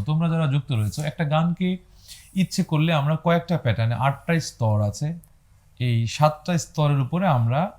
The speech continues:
গানটাকে সিঁড়ি, সাতটা সিঁড়ি বা আটটা সিঁড়ি, এক এবং আট একই, এই জন্য আমরা সাতটা বলি, সাতটা স্বর। সা, রে, গা, মা, পা, ধা, নি, সা। যেহেতু সা দিয়ে শুরু হয় আর একটা সা, এই কারণে আমরা একটা সা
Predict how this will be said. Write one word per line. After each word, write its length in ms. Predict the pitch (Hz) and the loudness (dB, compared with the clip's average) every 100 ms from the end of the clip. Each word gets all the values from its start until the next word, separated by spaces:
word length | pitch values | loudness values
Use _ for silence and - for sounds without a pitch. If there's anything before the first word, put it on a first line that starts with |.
| 139 | -2
গানটাকে 480 | 120 117 110 127 151 | 0 0 0 -4 -4
সিঁড়ি, 420 | - 180 131 165 | 0 0 2 -2
সাতটা 460 | 170 127 113 - 117 | -2 -2 -2 -4 -6
সিঁড়ি 380 | - 120 113 117 | -2 -2 -2 -4
বা 100 | 113 104 | -4 -2
আটটা 300 | 117 - 120 | -2 -2 -6
সিঁড়ি, 380 | - 113 101 113 - _ - - - - - | -2 -2 -2 -6 -18 _ -20 -20 -20 -14 -2
এক 240 | 123 151 - - | 2 2 -2 -4
এবং 400 | 135 120 139 165 - | 0 2 0 -4 0
আট 320 | 127 117 - - - - _ _ - | 4 4 2 -10 -20 -20 _ _ 0
একই, 280 | 165 - 117 | 0 2 2
এই 80 | 120 | 2
জন্য 160 | 151 | 2
আমরা 140 | 156 170 | 0 -2
সাতটা 460 | - 143 - - | 0 0 0 -4
বলি, 220 | 95 98 | -4 -4
সাতটা 420 | 107 - 127 - 120 | -4 -2 -2 -2 -4
স্বর। 260 | - 107 92 - - - | 0 -2 -2 -16 -20 -14
সা, 400 | - 127 131 156 | 0 4 4 4
রে, 300 | 123 131 147 | 2 2 2
গা, 320 | 143 120 127 156 | 0 0 2 0
মা, 240 | 135 123 160 156 | 0 0 0 -2
পা, 140 | 120 123 151 | 0 2 2
ধা, 360 | 107 120 156 | 2 2 2
নি, 220 | 135 120 156 208 - - - - - | 2 2 2 0 -6 -20 -20 -20 -12
সা। 240 | - 151 101 76 - - | 0 2 2 -2 -16 -8
যেহেতু 220 | 139 175 | -2 0
সা 300 | 226 - 147 | 0 2 4
দিয়ে 160 | 160 226 | 4 2
শুরু 220 | - 123 101 | 0 0 2
হয় 180 | 117 | 0
আর 120 | 151 113 | 0 -2
একটা 180 | - | 0
সা, 420 | 113 - 107 131 196 - - - - | -6 0 0 0 -2 -12 -20 -20 -2
এই 120 | 170 | -2
কারণে 180 | 175 190 | 2 2
আমরা 140 | 196 | 4
একটা 240 | 160 139 180 | 2 2 0
সা 180 | - | 2